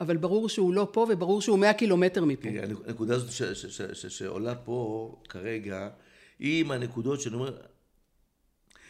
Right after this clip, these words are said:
Speaker 2: מדינת ישראל הייתה צריכה להקים גוף, לא יודע, רשות, משהו כזה, שמנטר את האירועים האלה בדיוק בשלב הזה, ואומר, "חבר'ה, אתם סובלים מחוסר מסוגלות מסוים,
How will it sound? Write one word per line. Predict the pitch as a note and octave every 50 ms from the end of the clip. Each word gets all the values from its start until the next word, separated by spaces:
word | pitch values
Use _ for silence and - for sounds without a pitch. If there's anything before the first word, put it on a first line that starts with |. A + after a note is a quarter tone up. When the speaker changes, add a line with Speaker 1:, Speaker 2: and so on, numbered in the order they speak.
| - - -
Speaker 2:
מדינת | B2+ D3 C#3+ E3 G3 A3+ A3+
ישראל | C4 A3 - F#3 G3 F#3+
הייתה | - E3+
צריכה | F3 F3 E3 A#2 C3+ D#3+
להקים | E3 C#3 A#2 - - C#3 C#3 C3
גוף, | G#2+ A2 B2 C3+ B2 - - - - _ _ _ _ _ - - -
לא | - A2 D3
יודע, | G3+ G#3 C3+ G2
רשות, | F#2 G2+ G#2 - - - F3 F#3 E3+ - - - - - _ _ _ _ _ _ _ _ _ _ _ _ _ - - -
משהו | - B2 D3+ D#3 D#3 D#3+
כזה, | - A#2 G#2 F#2+ F#2+ G#2 G2+ - - - _ -
שמנטר | - - - D#3 D#3+ E3+ E3 D#3+ C#3+ - B2+ C3 B2 - A#2+ A#2+ A#2+ A#2+ B2 B2+ A#2 A2+ - - - F#3+ A3+ B3 B3 A#3+
את | F#3 -
האירועים | D#3+ C3+ B2 A#2+ A2 A#2+ B2 D3+ E3+ F3 D#3+
האלה | C#3 A#2 B2 C#3+ C#3+ C#3+ C#3+ C#3+ D3 C#3 - - - -
בדיוק | A#2 A2 A2+ E3+ A#3 C4+ A#3+ A3+
בשלב | F3+ D3+ D#3 C#3+ C#3+ C#3 B2
הזה, | A#2 G#2 G#2 A2 A#2+ A#2+ - - - - - - _ _
ואומר, | - B2+ D3+ D#3+ -
"חבר'ה, | - E3+ F3 F#3 F#3 D#3 - - - - - - -
אתם | B2 A#2+ B2 A#2
סובלים | - - C3+ C#3 F#3+ C4+ C#4+
מחוסר | C4 A#3 - G3+ G3 G#3+ A3
מסוגלות | G3 D#3+ - C3 A2+ A2+ A#2 C3+ D3 C#3 - - _ _ _ _ _ _ -
מסוים, | A2 A2+ - - A2 A#2 B2+ B2 A2+